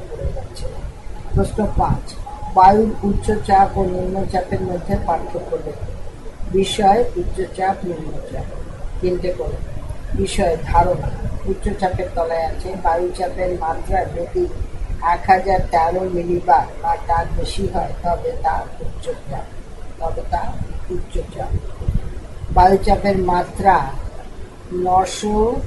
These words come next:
ছিয়াশি মিলিবার বা তার কম হলে তাকে নিম্নচাপ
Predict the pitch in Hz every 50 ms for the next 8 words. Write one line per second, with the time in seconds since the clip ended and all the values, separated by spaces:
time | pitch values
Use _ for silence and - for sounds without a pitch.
0 | - - - - - - 185 190 190 196 196 196 - - 214 220 214 208 202 190
1 | 185 185 190 185 - 185 190 175 165 170 - - - - - - - 165 160 165
2 | 170 - - - - - 175 180 185 - 208 202 190 180 - - - - - -
3 | - - - - - - - - - 190 196 190 180 175 175 170 170 170 170 160
4 | - - 151 - -